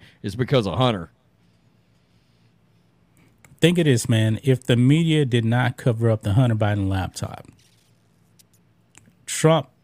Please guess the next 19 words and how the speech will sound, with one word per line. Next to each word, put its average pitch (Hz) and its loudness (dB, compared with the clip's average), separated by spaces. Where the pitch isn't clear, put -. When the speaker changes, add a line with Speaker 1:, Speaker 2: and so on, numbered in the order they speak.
Speaker 2:
would 120 0
be 139 4
in 147 2
office, 107 -2
most 104 -4
likely. 151 -2
There 120 4
would 123 0
be 131 2
no 131 2
invasion 117 0
of 110 0
Ukraine. 98 -4
China 127 0
wouldn't 117 -2
be 107 0
threatening, 107 -2
um, 101 -2
Taiwan. 92 -4